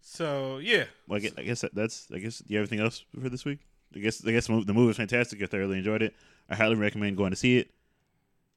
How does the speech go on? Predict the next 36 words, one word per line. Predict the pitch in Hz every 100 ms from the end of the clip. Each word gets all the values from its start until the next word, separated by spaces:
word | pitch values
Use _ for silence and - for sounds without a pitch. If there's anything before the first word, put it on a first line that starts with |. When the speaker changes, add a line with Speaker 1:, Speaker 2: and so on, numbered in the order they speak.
| _ _ _ _ _ _ _ _ _ _ _ _ -
Speaker 2:
Uh, | 104 107 104
do | 117
you |
like | 110
kettle | 113 110
corn | 123 110
or | 87
regular | 92 85
popcorn? | 87 92 90 - _ - - - _ _ _
Speaker 1:
Uh, | 143 - - 147 147
Speaker 2:
Or | 101
you |
don't | 104
really | 98 104
fuck | 95
with | 92
popcorn | 92 90
like | 87 -
that? | 87 - _ _ _
Speaker 1:
I, | - 190
I | 180 165
really | 185 190
don't | 165
fuck | 175
with | 156
popcorn. | 170 165 170
If | 156
you | 131
buy | 135 151
it, | 147
I'll | -
eat | 131 147
it. | 165 - -
But | 131
it's | 127 -
like, | 127 127 123 -